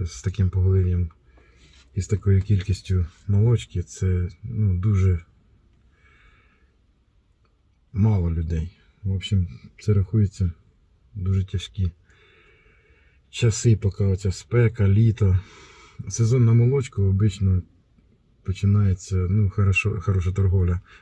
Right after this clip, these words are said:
молочкою починається з вересня місяця, з першого числа. От як діти в школу йдуть, от починається сезон на молочку. І до,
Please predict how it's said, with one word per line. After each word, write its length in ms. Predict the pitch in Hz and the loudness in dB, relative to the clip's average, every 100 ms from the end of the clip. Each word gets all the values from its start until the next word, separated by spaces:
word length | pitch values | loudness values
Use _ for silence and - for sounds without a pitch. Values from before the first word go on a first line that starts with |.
| - | -4
молочкою 440 | 104 120 - 98 | 0 0 0 -2
починається 680 | 90 90 95 95 92 - 90 | 0 -2 0 2 2 0 -6
з 260 | 82 82 80 | -6 -8 -4
вересня 420 | 95 104 92 98 | 0 2 2 2
місяця, 540 | 92 90 - 90 - | 4 2 -2 -12 -12
з 120 | 92 - | -14 -10
першого 400 | 104 92 - 90 | -8 -6 -6 -8
числа. 400 | 95 - 110 98 - - - - | -8 -6 -4 -4 -10 -20 -20 -12
От 140 | 98 | -2
як 100 | 110 | 0
діти 240 | 104 101 107 | 2 2 0
в 40 | |
школу 360 | - 101 92 90 | 0 -2 0 2
йдуть, 360 | 98 139 123 _ _ _ _ _ _ _ _ _ _ _ _ _ _ _ - | 0 -2 -6 _ _ _ _ _ _ _ _ _ _ _ _ _ _ _ -14
от 360 | 104 101 104 - | -8 -6 -6 -6
починається 720 | 98 - 101 98 92 85 90 | -6 -2 0 2 2 0 -6
сезон 480 | - 95 87 101 92 | -4 -4 0 2 4
на 100 | 90 | 4
молочку. 580 | 87 85 82 - - - - | 2 0 -4 -6 -10 -10 -2
І 140 | 120 | 0
до, 500 | 107 110 110 104 92 | 2 4 4 4 0